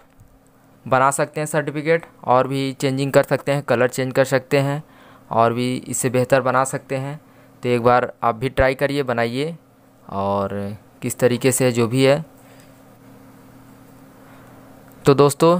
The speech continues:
ये था हमारा आज का vlog। अगर वीडियो पसंद आया हो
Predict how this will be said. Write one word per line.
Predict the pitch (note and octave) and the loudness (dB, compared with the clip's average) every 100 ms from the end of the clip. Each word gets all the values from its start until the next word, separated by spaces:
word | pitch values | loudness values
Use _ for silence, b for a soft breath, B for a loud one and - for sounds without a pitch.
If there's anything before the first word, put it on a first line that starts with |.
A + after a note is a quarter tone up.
| D#3+ C3+ | -2 0
ये | C3+ | 0
था | C#3 D#3 | 4 2
हमारा | C#3+ C3+ C3 | 4 4 4
आज | C3 | 2
का | - C#3 | -2 0
vlog। | D3 E3+ - _ _ - | 2 2 -2 _ _ -8
अगर | A2+ A2+ A2 | 0 2 0
वीडियो | A2+ A#2 B2 B2 A#2 - | -4 -2 2 4 2 -2
पसंद | A2+ B2+ C3 | -2 0 2
आया | C3+ | 2
हो | C3+ | 0